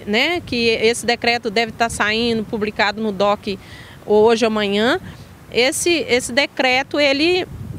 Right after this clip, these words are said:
ele estabelece a, o funcionamento do plantão vinte e quatro horas com trinta conselheiros. O que que vai acontecer? Consequentemente,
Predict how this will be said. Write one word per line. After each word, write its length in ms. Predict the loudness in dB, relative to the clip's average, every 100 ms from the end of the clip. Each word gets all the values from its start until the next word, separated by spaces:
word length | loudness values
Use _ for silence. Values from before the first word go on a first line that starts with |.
| 0
ele 240 | 0 2
estabelece 840 | -2 -2 0 2 2 0 -2 -8 -4
a, 340 | 0 2 0 -2
o 100 | -4
funcionamento 920 | -2 0 2 2 2 2 2 2 0
do 140 | 0
plantão 340 | 0 0 0 -2
vinte 160 | -2
e 40 | -2
quatro 260 | -2 2
horas 300 | 2 4 2
com 180 | 0 -2
trinta 320 | 2 0 0
conselheiros. 600 | -2 -4 0 2 0 0
O 440 | -10 -18 -18 -20 -4
que 140 | 0
que 100 | 2
vai 140 | 2 2
acontecer? 480 | 0 0 0 0
Consequentemente, 1300 | 2 0 2 -2 2 2 2 0 2 2 2 -2 -6